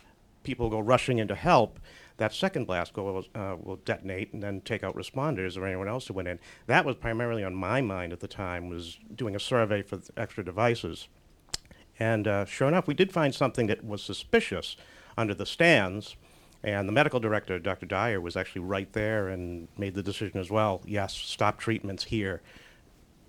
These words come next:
Drag people to the tent, whatever manner, it doesn't matter. Get them to the tent. We have to get out of here."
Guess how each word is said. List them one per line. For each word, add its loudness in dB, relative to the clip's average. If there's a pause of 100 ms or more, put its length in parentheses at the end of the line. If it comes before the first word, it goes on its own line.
(120)
Drag -4
people -2
to -10
the -2
tent, -2
whatever 2
manner, 2
it -6
doesn't 0
matter. 0
Get 2
them -2
to -6
the -6
tent. -2
We -8
have -4
to -4
get -4
out -6
of -10
here." -8